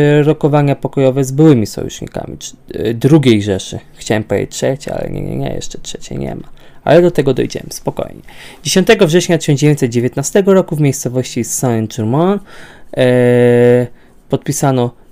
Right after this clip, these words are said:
e, traktat pokojowy z Republiką Austrii. Kraj ten, w którym właśnie były, e, nastroje sprzyjające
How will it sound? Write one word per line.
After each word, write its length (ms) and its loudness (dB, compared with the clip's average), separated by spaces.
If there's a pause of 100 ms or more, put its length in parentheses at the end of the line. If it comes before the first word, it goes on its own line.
e, 120 -2
traktat 460 0
pokojowy 580 0
z 120 -8
Republiką 640 -6
Austrii. 600 -2 (640)
Kraj 300 4
ten, 280 0
w 100 -18
którym 480 -2
właśnie 320 -4
były, 300 0 (460)
e, 400 0
nastroje 520 2
sprzyjające 720 -2